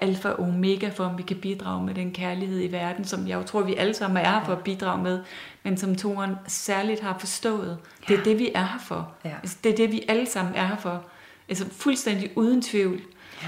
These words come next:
Speaker 2: Ja.
Speaker 1: Øh, og det kan vi så gøre på hver vores måde. Øhm, men ja, det er helt klart egenkærlighed.
Speaker 2: Ja. Og, og lad den der overbevisning falde om, at der er ikke dig og mig.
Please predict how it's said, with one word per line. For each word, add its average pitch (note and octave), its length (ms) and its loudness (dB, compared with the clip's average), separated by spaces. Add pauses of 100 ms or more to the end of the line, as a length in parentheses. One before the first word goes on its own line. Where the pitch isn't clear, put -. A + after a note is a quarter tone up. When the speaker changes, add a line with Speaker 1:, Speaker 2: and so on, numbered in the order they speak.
(140)
Speaker 2:
Ja. G#3 60 4
Speaker 1:
Øh, G3 160 6
og G3 140 4
det G#3+ 100 8
kan A#3+ 100 4
vi A3+ 40 2
så A3 200 4
gøre G#3+ 300 6
på A3 60 2
hver G#3+ 240 6
vores G#3+ 260 0
måde. A3+ 440 4 (720)
Øhm, F3+ 720 4 (280)
men F#3+ 180 4
ja, F#3+ 200 4
det G#3 100 6
er G3+ 40 6
helt G#3 220 2
klart F#3+ 280 0
egenkærlighed. F#3+ 720 0
Speaker 2:
Ja. D#3+ 180 -4 (1160)
Og, D#3+ 340 2
og D#3+ 140 6
lad D#3+ 140 4
den E3 200 0
der F3 100 2
overbevisning D#3+ 760 -2
falde E3+ 360 0
om, D3 140 -6
at E3 120 -10
der D#3+ 80 -8
er D3 120 -6
ikke E3 280 -8
dig C#3+ 200 -6
og D3+ 80 -10
mig. C3+ 240 -10